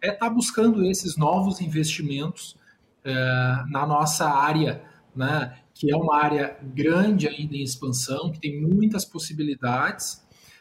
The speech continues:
É, claro que pra isso a gente vai fazendo toda a discussão, eh, dos investimentos necessários na hidrovia, em sinalização, dragagem, enfim, diversos investimentos que são importantes e necessários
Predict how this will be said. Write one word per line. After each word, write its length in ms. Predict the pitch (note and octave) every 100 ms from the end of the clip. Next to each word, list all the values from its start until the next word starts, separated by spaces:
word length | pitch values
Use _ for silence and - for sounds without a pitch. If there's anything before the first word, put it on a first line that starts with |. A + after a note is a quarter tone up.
| _
É, 140 | D3+ D#3
claro 300 | F3+ G3+ G3
que 100 | A#3
pra 180 | G#3+
isso 200 | F#3+ G3+
a 40 | G3
gente 220 | - -
vai 160 | F3+ F#3
fazendo 340 | F#3 D#3 E3+ -
toda 220 | F3 G#3+
a 20 |
discussão, 760 | F#3+ F#3+ - F#3+ E3+ E3+ G3 F#3+ _ _ _
eh, 600 | C#3 C#3 C3+ C3+ C#3+ D3+
dos 240 | D#3 D#3 E3
investimentos 640 | D#3+ D#3+ - D3 F3+ F#3
necessários 680 | D#3 - - D3+ C#3+ B2+ B2
na 120 | C3
hidrovia, 580 | C3 F3+ D3 E3+ D#3+ C3
em 40 |
sinalização, 1080 | B2+ - C#3+ D3 D3 F3+ - E3+ E3 D#3 C#3
dragagem, 840 | B2+ D#3 D#3 D#3 D#3+ D#3 C#3+ D3+
enfim, 340 | F#3+ - F#3 D3+ - - _
diversos 400 | C#3 D#3 F#3+ -
investimentos 540 | F3+ F#3 - F3 F3 -
que 80 |
são 220 | - G3 A3+
importantes 640 | A#3 G#3+ F#3+ F#3 - -
e 60 |
necessários 760 | F#3+ - G3+ - F3 G3 A#3